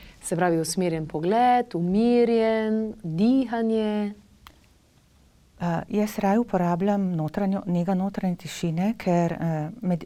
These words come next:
Speaker 2: pod meditacijo so tudi afirmacije, so
Speaker 1: Mhm.
Speaker 2: tudi upodabljanje in tako naprej. Če pa rečeš nega notranje tišine, pa že s to po-, imenom poveš,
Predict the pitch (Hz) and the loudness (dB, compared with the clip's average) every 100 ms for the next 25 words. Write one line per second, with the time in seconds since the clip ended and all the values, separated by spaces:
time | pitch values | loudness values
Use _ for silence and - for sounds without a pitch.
0 | - 220 196 208 196 180 160 160 - 247 | -4 -2 2 2 0 0 -2 -2 0 2
1 | 233 220 208 - 214 214 240 - - 175 | 4 2 0 -4 -6 0 0 -2 -8 -6
2 | 185 165 165 170 - - 175 175 170 170 | -2 -2 -2 -4 -6 -6 -4 -2 -2 -4
3 | 165 165 226 196 170 170 - 196 - 180 | -4 -6 -4 -4 -2 -4 -2 -4 -4 0
4 | 165 170 170 175 185 175 170 160 156 160 | 2 2 2 0 0 -2 -2 -4 -4 -8
5 | 165 - 180 175 180 190 165 - 160 190 | -12 -8 -6 -6 -4 -2 -2 -2 0 0
6 | 277 - - - 277 254 226 202 202 - | 0 -6 -20 -8 -2 2 2 2 -2 -2
7 | 196 185 180 175 180 160 - 190 320 311 | 0 0 0 -2 -2 -2 -4 -2 2 4
8 | 277 202 185 - - 190 - 185 196 254 | 4 2 -4 -6 -10 -10 -6 -2 2 4
9 | 254 240 175 208 214 - | 4 2 0 0 0 -4